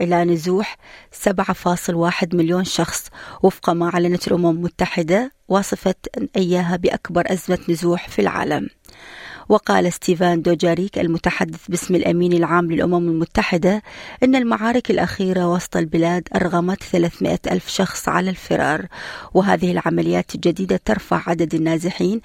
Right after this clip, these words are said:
إلى سبعة ملايين ومائة ألف، بينهم واحد ونصف مليون لجأوا إلى البلدان المجاورة. ونزح قرابة نصف مليون سوداني إلى ولاية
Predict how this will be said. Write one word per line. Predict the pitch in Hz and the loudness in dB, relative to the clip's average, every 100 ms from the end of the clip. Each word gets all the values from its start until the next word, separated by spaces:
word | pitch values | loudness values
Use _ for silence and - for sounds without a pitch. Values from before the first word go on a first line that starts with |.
| - - 175 | -10 -14 -2
إلى | 202 208 | 0 2
سبعة | - 226 208 202 - | 2 0 0 -4 -2
ملايين | 175 175 180 190 | 0 0 0 0
ومائة | 175 165 175 190 - - 190 | 0 0 0 -2 -6 -4 0
ألف، | 190 202 - _ _ | 0 -2 -12 _ _
بينهم | 190 208 190 175 185 175 | 0 0 2 -2 -2 -4
واحد | 175 - 165 | -4 -4 -2
ونصف | 160 170 - 175 - | 0 -2 -4 -8 -2
مليون | 170 165 175 175 | -2 0 2 2
لجأوا | 160 170 - - - | 2 0 2 0 0
إلى | 170 | 0
البلدان | 160 156 160 151 160 160 151 - | 0 0 -2 0 -2 0 -4 -2
المجاورة. | 170 185 180 - 151 139 123 180 _ - - - - - | -2 -2 -2 -2 -2 -4 -6 -8 _ -20 -18 -16 -16 -6
ونزح | - 190 185 190 - | 0 2 2 0 0
قرابة | 175 170 - 175 175 175 - | -2 -2 0 0 2 -2 -2
نصف | 175 - - | -6 -4 -2
مليون | 170 170 175 | 0 2 0
سوداني | 170 170 165 170 196 | -2 0 2 2 0
إلى | 240 190 170 | 0 0 2
ولاية | 165 170 175 175 | 2 2 2 -2